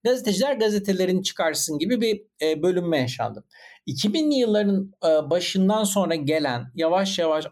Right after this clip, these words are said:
artan, e, medyadaki bu işte crackdown diyorlar ya yabancılar. Hani bu, bu, bu sürecin sonundan sonra da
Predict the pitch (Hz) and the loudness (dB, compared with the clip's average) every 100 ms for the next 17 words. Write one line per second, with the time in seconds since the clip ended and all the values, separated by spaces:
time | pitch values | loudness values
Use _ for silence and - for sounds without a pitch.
0 | - 151 156 147 160 127 123 - - _ | -2 0 0 -2 -4 -4 -6 -14 -20 _
1 | - 151 147 175 175 175 170 170 156 147 | -2 0 2 0 0 0 -2 -4 -6 -4
2 | - 135 - 151 - 147 143 139 160 160 | -6 -6 -4 -4 -2 -4 -2 0 0 0
3 | 110 110 110 110 113 110 - - - 147 | 0 0 -2 -4 -2 -4 -4 -12 -6 -2
4 | 156 180 190 175 190 220 - 254 233 196 | 0 2 0 0 0 0 0 0 0 0
5 | 220 196 208 214 214 226 254 254 247 233 | -2 -2 -2 0 0 0 0 -2 -2 -2
6 | 359 311 165 | -2 0 -2